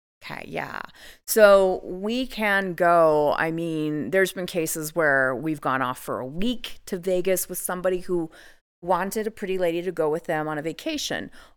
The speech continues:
Or, you know, a gentleman who has, you know, he's perhaps older, he's found out that maybe he has,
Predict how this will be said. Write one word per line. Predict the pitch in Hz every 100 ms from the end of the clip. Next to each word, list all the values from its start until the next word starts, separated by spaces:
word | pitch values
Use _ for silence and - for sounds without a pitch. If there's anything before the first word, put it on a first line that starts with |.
| _
Or, | 254 339 180 180 202 -
you | 190
know, | 175 160
a |
gentleman | 165 185 170 170 170 170 165 165 - -
who | 165 147
has, | 156 175 160 -
you | 170
know, | 151
he's | 156 - - -
perhaps | 170 165 156 -
older, | - 175 175 180 170 160 156 170
he's | 160 - - - - _ _ _ -
found | 175 170
out | 165
that | 170 -
maybe | 170 170 160 170
he | 175 160 -
has, | 165 165 160